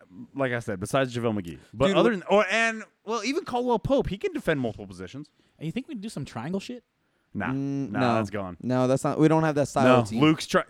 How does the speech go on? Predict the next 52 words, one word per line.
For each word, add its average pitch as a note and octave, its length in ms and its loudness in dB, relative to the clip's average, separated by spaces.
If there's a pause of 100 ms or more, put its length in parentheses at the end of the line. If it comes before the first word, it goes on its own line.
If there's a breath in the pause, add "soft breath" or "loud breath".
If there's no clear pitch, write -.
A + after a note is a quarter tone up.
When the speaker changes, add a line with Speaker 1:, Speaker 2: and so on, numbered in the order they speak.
Speaker 1:
Luke's D#3+ 320 0
still F3 180 2
trying C3+ 180 2
to A#2 40 -2
keep B2+ 180 -2
the - 80 -14
pace G#2+ 320 -4
up. E2 200 -8 (400)
Speaker 3:
Oh, C#3+ 120 4
that's C#3+ 180 -4
Speaker 2:
Yeah, B2+ 80 -4
we're B2+ 60 0
Speaker 3:
right. C#3 180 2
Speaker 2:
trying C#3+ 160 0
to B2 60 -2
Speaker 3:
That's C3 120 -2
Speaker 2:
pace. C3+ 80 2
Speaker 3:
right. C3 120 -2
It's B2+ 120 -10
the C3+ 80 -10
Speaker 2:
Dude, - 60 -14
Speaker 3:
pace. F#3+ 180 0
Speaker 2:
we G3 120 4
were, G3 200 6
we F#3 140 6
were F#3+ 100 8
the D#3 100 0
second, F3 520 -2
we E3+ 100 2
were E3+ 100 2
the C3+ 80 -12
second, D#3+ 360 -4
uh, C3+ 600 -2 (300 soft breath)
Speaker 1:
And D3+ 140 0
Speaker 2:
we D#3 80 2
Speaker 1:
you G3+ 60 8
Speaker 2:
were C#4+ 80 8
Speaker 1:
know D#4 100 6
Speaker 2:
second G3 180 6
Speaker 1:
LeBron F3 160 6
Speaker 2:
in, F#3+ 80 4
Speaker 1:
was, D3+ 100 4
Speaker 2:
in - 40 2
Speaker 1:
like, C#3 100 2
Speaker 2:
off, D#3 180 2
Speaker 1:
second. D3+ 400 6
Speaker 2:
uh, B2 40 4
what C#3+ 120 6
does B2+ 100 -2
he A#2 40 -6
call A2+ 220 0
it? - 80 -10